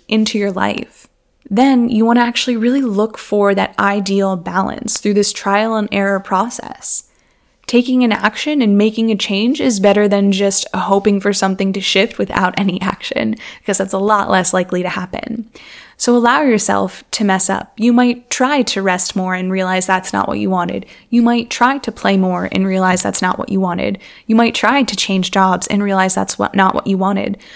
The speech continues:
But it's okay. We're going to mess up, and it's just allowing yourself and forgiving yourself for that and saying, "Okay, let's try again."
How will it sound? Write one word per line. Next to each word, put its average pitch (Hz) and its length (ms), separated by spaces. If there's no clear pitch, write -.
But 254 140
it's 262 160
okay. 269 760
We're 226 200
going 262 300
to 285 100
mess 262 260
up, 269 200
and 208 100
it's 202 180
just 233 320
allowing 226 560
yourself 196 640
and 214 160
forgiving 247 460
yourself 185 580
for 226 320
that 196 480
and 208 100
saying, 208 320
"Okay, 220 340
let's 185 280
try 185 220
again." 196 500